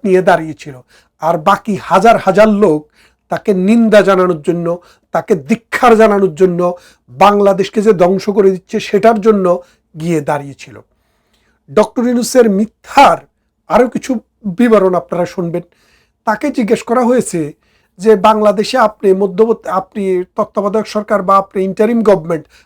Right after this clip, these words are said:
আপনি নির্বাচন দিচ্ছেন না কেন? আপনার অন্য দল চেয়েছে ডিসেম্বরে, আপনি কেন এপ্রিল আর জুন খুঁজতেছেন?" তিনি বলে যে, "আমাকে তো তিনটা, আমাকে তিনটা দায়িত্ব, তার মধ্যে নির্বাচন হচ্ছে তিন নম্বর দায়িত্ব, বিচার, সংস্কার, তারপরে হবে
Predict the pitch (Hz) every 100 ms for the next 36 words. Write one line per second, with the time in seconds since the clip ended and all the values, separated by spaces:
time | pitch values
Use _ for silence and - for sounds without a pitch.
0 | - 208 - 196 208 233 214 214 190 196
1 | - 220 190 175 143 127 _ _ _ _
2 | _ _ _ _ _ - 180 - 214 220
3 | 226 226 214 214 208 - 233 254 208 202
4 | 247 240 220 196 - 202 - 208 233 202
5 | - 208 214 208 196 156 185 196 185 185
6 | - - 143 123 _ _ _ _ - 311
7 | 320 285 262 262 240 233 240 262 - 247
8 | - 226 214 254 240 226 - 202 226 220
9 | 226 220 220 208 247 233 208 - 202 214
10 | 208 208 185 233 240 214 208 226 220 -
11 | - 262 202 190 190 175 151 _ 113 95
12 | _ _ _ 185 226 - 214 202 - 214
13 | 214 - 220 208 - 214 - 208 190 214
14 | 220 262